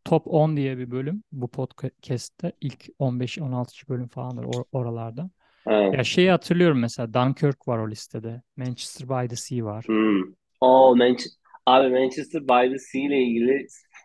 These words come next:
Speaker 2: bir episode çekebiliriz ya. Ben o
Speaker 1: Abi,
Speaker 2: filmde, abi,
Speaker 1: Manchester
Speaker 2: bak, şu an
Speaker 1: by the
Speaker 2: bile
Speaker 1: Sea
Speaker 2: gözlerim
Speaker 1: hayatımda
Speaker 2: doldu.
Speaker 1: beni, evet, bak, şu an
Speaker 2: İnanılmaz.
Speaker 1: tüylerim ürperdi abi.
Speaker 2: Abi,
Speaker 1: Hayatımda
Speaker 2: o duygular nedir ya? Ya adam,
Speaker 1: beni
Speaker 2: e,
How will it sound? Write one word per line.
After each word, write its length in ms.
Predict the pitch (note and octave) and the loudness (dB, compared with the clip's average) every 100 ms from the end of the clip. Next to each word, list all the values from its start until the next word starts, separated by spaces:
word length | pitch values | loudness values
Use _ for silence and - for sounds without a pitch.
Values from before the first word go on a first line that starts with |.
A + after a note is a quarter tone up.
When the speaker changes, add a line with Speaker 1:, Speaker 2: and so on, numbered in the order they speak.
| - | -2
Speaker 2:
bir 120 | D3+ | 0
episode 400 | C3 B2 D3 C3+ | 0 0 0 2
çekebiliriz 640 | C#3 B2+ B2+ C3 C3 A2+ G#2 | 2 4 6 6 2 0 0
ya. 260 | G2 G2 | 0 0
Ben 140 | A2+ B2+ | 2 2
o 100 | C3+ | 2
Speaker 1:
Abi, 160 | C#3 C3+ | 2 2
Speaker 2:
filmde, 240 | C3+ D#3 | 2 4
abi, 220 | C#3+ C#3+ | 2 2
Speaker 1:
Manchester 0 | |
Speaker 2:
bak, 180 | C3 C#3 | 0 2
şu 160 | D3 D3+ | 4 4
an 120 | D#3+ | 4
Speaker 1:
by 20 | |
the 20 | |
Speaker 2:
bile 140 | D#3+ E3 | 2 2
Speaker 1:
Sea 40 | |
Speaker 2:
gözlerim 480 | C#3+ C#3+ C#3+ D3+ D#3 | 2 4 4 4 2
Speaker 1:
hayatımda 260 | - D3+ | 0 0
Speaker 2:
doldu. 0 | |
Speaker 1:
beni, 280 | C#3 D3 E3+ - | -2 -4 -6 -6
evet, 260 | C3 C3 A2+ | -4 -2 -2
bak, 220 | A2+ C#3+ D#3 | -2 0 0
şu 200 | D#3 D#3+ | 2 2
an 140 | D3+ | 2
Speaker 2:
İnanılmaz. 20 | |
Speaker 1:
tüylerim 460 | - D#3 C#3+ D3+ E3+ | 2 2 6 6 4
ürperdi 480 | D#3+ - C3+ A#2+ A#2+ | 2 0 -2 -2 -4
abi. 360 | A#2+ B2 D3+ G3 _ _ _ _ B2+ B2 C3 | -6 -6 -8 -10 _ _ _ _ -4 0 0
Speaker 2:
Abi, 340 | C3+ C#3+ D#3 D#3+ | 2 2 2 0
Speaker 1:
Hayatımda 20 | |
Speaker 2:
o 340 | E3+ F3 D#3+ | -2 -2 -4
duygular 600 | D#3 F3 F3 F#3+ G3 F#3+ | 0 2 2 4 4 2
nedir 260 | F3+ G3+ G#3 | -2 -4 -4
ya? 220 | F3 D3 C#3+ C3+ C#3 | -2 0 0 -4 -8
Ya 200 | C#3+ - | -10 -10
adam, 300 | B2+ E3 C#3 | -6 0 2
Speaker 1:
beni 220 | D3 F3 | 4 2
Speaker 2:
e, 360 | C#3+ C3 C3 | 2 0 -2